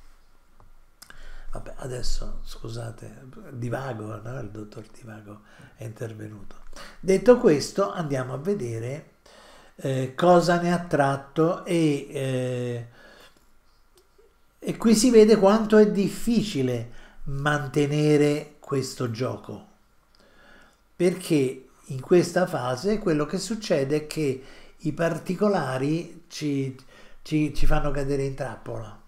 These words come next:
no? Per cui questa zona,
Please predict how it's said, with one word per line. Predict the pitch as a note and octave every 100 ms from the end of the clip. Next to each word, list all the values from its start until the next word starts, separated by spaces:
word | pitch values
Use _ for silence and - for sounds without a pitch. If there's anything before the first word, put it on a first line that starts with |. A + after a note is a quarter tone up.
| - - _ _ -
no? | D3 F#3 F#3 - - - - - - - _
Per | F#3+ G#3
cui | G#3 G3 D3+ C3+ -
questa | F3+ F3+ - G#3 A3
zona, | E3 E3+ E3 F3 G3 A#3+ A#3 - - -